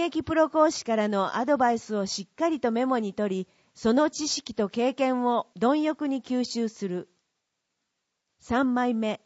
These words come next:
西中島地域はオフィスと飲食店があふれる中に専門学校が十校以上ひしめき合う。学生たちでにぎわい活気あふれる街。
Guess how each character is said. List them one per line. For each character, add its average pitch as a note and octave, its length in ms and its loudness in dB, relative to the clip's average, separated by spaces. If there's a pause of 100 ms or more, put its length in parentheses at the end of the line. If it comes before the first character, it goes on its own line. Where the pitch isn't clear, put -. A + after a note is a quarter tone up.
(680)
西 G#3 280 -2
中 D#4+ 260 2
島 D4+ 240 -2
地 D4 240 -2
域 A3 200 -4
は G3 220 2 (200)
オ D4 140 0
フ D4 120 -2
ィ C#4+ 60 0
ス - 200 -18
と G#3 280 0
飲 C4 160 -2
食 E4+ 280 -4
店 B3 260 0
が F#3+ 160 0
あ G3 60 0
ふ B3 120 -4
れ D#4+ 120 2
る C4+ 120 -2
中 A#3 300 0
に F#3+ 320 -6
専 C#4+ 300 0
門 D4+ 220 2
学 C#4+ 220 -2
校 G#3+ 240 0
が F#3 120 -2
十 F3 200 -6 (100)
校 D#4 240 0
以 D#4+ 120 -2
上 A#3 200 0
ひ G#3+ 60 -4
し - 240 -8
め B3 140 -2
き A#3 160 -4
合 F#3 140 -2
う。 C#3+ 100 -10 (1200)
学 G#3+ 200 -4
生 D#4+ 260 -4
た C#4 140 -2
ち G#3+ 120 -12
で G3+ 140 0
に F#3+ 160 -2
ぎ A#3+ 140 0
わ B3+ 140 4
い G3+ 160 -2
活 G3 280 -8
気 C#4 160 -4
あ C#4+ 100 0
ふ C#4+ 100 -4
れ C4+ 120 0
る G#3+ 100 -2
街。 E3 440 -8